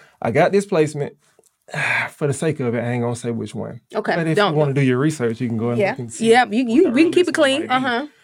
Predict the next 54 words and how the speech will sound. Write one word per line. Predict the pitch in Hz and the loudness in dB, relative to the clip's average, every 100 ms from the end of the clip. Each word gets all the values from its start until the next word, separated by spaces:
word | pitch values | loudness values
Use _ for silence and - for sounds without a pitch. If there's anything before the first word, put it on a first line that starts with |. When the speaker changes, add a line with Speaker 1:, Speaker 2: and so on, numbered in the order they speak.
| - | -4
Speaker 2:
Uh-huh. | 131 | 0
Speaker 1:
Um, | 131 131 127 127 120 - _ - | 2 2 2 -2 -6 -14 _ -6
because | 156 180 | 0 2
it | 151 | 2
might | 135 127 | 0 -2
make | 123 117 | -4 -4
the | 117 | -4
artist | 113 117 110 117 | -2 -2 -4 -8
look | 113 _ _ - | -12 _ _ -16
a | 110 | -10
certain | 117 185 | -2 0
Speaker 2:
It's, | - | 0
Speaker 1:
way. | 190 | 0
Speaker 2:
it's | 190 | -2
okay. | 269 320 415 - | -4 -6 -6 -6
We | 202 | -4
keep | 294 302 | -2 -2
it | |
Speaker 1:
So | 302 | -2
I'm | |
gonna | 311 | 0
be | 220 | 0
Speaker 2:
clean. | 190 | -2
Speaker 1:
smooth, | 143 135 123 107 113 113 - _ _ _ | -2 0 0 0 0 0 -4 _ _ _
but, | 127 | 0
um, | 131 127 123 120 120 _ | 4 4 2 -2 -6 _
I | - 110 | -8 2
get | 170 208 | 4 4
this | 220 | 2
placement, | 220 208 196 220 220 _ _ _ _ _ _ _ _ _ _ _ | 4 2 4 2 2 _ _ _ _ _ _ _ _ _ _ _
um, | - 123 123 117 110 | -4 0 2 2 0
that | 113 120 | -2 -2
I | 117 | 0
didn't | 127 120 | 0 -2
think | 131 120 | -4 -4
I | 120 | -4
even | 120 | -4
had | 131 104 - | -4 -4 -4
access | 139 139 127 113 | -6 -4 -8 -8
to | - | -12
getting. | - - 147 | -12 -12 -4
First | 165 196 | -2 0
of | 156 | 0
all, | 127 123 | 0 0
that | 123 117 | 0 -4
was | 120 | -4
a | 123 | -2
handshake | 147 143 - 113 98 | 2 2 0 -8 -8
deal. | - 95 | -10 -6
Not | 147 156 113 | -2 0 0
deal, | 131 113 | 0 0
but | 104 120 190 | -2 -4 -6
Speaker 2:
Mm-hmm. | 170 190 _ - | -10 -10 _ -10
Speaker 1:
I | - | -6